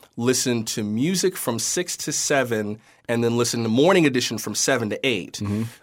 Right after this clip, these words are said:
Speaker 1: Uh, I don't start my day with news
Speaker 2: Mm-hmm.
Speaker 1: because I'm inundated with so much of it all day that I don't wanna begin the day that way. Uh, and what I listen to kind of varies. It, it's usually something kinda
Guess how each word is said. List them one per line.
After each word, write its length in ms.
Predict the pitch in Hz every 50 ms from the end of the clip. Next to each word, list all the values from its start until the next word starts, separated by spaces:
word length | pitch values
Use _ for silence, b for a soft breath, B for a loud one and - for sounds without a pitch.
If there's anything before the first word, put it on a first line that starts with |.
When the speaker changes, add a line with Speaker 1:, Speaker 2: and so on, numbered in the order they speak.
| _ -
Speaker 1:
Uh, 240 | 107 107 104 101 98
I 80 | 117
don't 300 | 117 107 98 135 160 165
start 240 | - - 165 160 120
my 160 | 123 120 113
day 220 | 110 104 117 120 131
with 200 | 127 117 120 -
news 640 | 110 107 113 120 147 196 240 277 - - 107 95
Speaker 2:
Mm-hmm. 160 | 110 113 131 156 - _ -
Speaker 1:
because 240 | 131 - 156 139
I'm 120 | 139 123 120 -
inundated 480 | 143 151 165 165 156 160 156 151 143
with 160 | 127 120 113
so 240 | - - - 147 143
much 240 | 147 143 139 135 -
of 100 | 131 117
it 140 | 123 117 -
all 180 | - 117 117 113
day 440 | 98 104 110 104 104 110 131 147 156
that 120 | 135 120
I 40 | 127
don't 120 | 139 147
wanna 180 | 139 135 120 104
begin 400 | 95 101 92 85 85 101 110 127
the 100 | 151 175
day 140 | 220 220 220
that 200 | 226 247 226 214
way. 300 | 240 254 254 247 247 B B B B B B B B B B -
Uh, 140 | 135 139 135
and 140 | 147 143 147
what 100 | 165 185
I 80 | 170
listen 320 | 147 135 147 143 - 165 156
to 240 | - - - 156
kind 320 | 156 - - - - 240 285
of 120 | 254 240
varies. 1000 | 156 117 101 98 98 107 113 123 143 175 190 208 208 214 220 208 - - - -
It, 200 | - 151 143 143 -
it's 300 | - 143 143 - - -
usually 400 | 135 131 135 143 147 143 160 156
something 420 | 147 - - 156 143 143 151 143 131
kinda 520 | - - 143 135 127 127 123 120 117 117